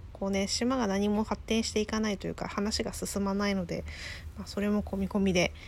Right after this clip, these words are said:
やっております。でもちょっと、こうね、なんとかこう、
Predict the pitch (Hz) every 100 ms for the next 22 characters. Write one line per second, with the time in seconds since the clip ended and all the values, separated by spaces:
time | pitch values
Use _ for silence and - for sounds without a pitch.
0 | - 196 - 208 196 185 190 - - -
1 | 220 202 202 202 - 185 - - - -
2 | - 185 190 208 220 - - - - -
3 | - 240 262 262 247 202 - 202 196 196
4 | 190 - -